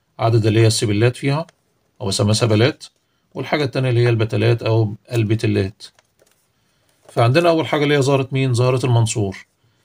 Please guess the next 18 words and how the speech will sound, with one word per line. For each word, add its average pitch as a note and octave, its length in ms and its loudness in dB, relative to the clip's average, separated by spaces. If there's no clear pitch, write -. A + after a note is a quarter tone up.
طبعًا D3 360 0
ال-، A2 220 0
السبلات A2+ 580 0
بتاعتها C3+ 380 0
ديت C3 200 2
إن C3 80 -2
هو B2+ 120 2
بتحتوي B2 440 -2
على A2+ 200 2
أربعة A2+ 420 2
وبيكونوا B2 520 -2
منفصلين، A2+ 680 0
منفصلة. A2 800 0
عندي B2+ 220 2
برضك B2 320 0
البتلات A2+ 500 0
هنا D3 320 -2
أربعة A#2+ 500 0